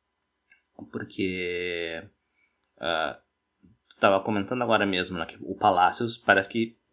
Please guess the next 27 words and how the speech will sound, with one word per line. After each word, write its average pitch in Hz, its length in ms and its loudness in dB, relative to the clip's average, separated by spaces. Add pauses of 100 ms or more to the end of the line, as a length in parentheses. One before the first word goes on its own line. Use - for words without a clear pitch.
(140)
ontem 120 400 4
foi 135 200 0
a 127 60 2
estreia 139 420 2
dele, 147 260 2
né? 80 320 -6 (160)
Ele 87 220 -12
finalmente 98 600 -4
ele 104 100 -2
apareceu 113 580 2
no, 82 340 -4
no 82 120 -8
Beira-Rio 90 500 0
e 113 40 -4
tal 82 300 2
pra - 300 -8 (960)
mostrar 92 480 2
um, 98 100 0 (840)
um 104 100 -4
pouco 107 420 4
do 95 140 -4
que, 87 500 -6 (680)
ah, - 520 -8 (240)
pra, 80 680 2
na 90 140 -6
verdade, 85 520 0
pra 101 420 0